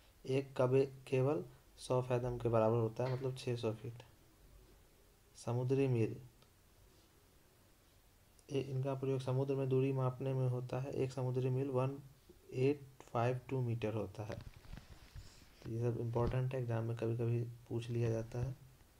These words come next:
आगे, एक चंद्रशेखर सीमा, वन पॉइंट फ़ोर सूर्य का द्रव्यमान, मतलब मास का जो, अ, सूर्य का जो मास होता है, उसका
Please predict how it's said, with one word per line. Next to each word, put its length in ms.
आगे, 300
एक 260
चंद्रशेखर 720
सीमा, 500
वन 180
पॉइंट 260
फ़ोर 580
सूर्य 340
का 160
द्रव्यमान, 600
मतलब 320
मास 480
का 80
जो, 260
अ, 240
सूर्य 340
का 120
जो 140
मास 360
होता 240
है, 140
उसका 420